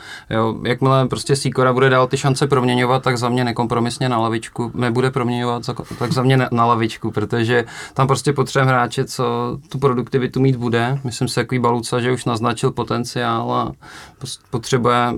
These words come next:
myslím, Siky, aby fakt tohle trochu pochopil, no, že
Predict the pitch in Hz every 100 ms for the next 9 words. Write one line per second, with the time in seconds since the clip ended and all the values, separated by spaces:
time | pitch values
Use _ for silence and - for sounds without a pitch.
0 | - - - 127 120 117 - 120 120 117
1 | 123 113 - 120 117 117 113 - - 139
2 | 127 - 139 110 98 98 104 107 107 104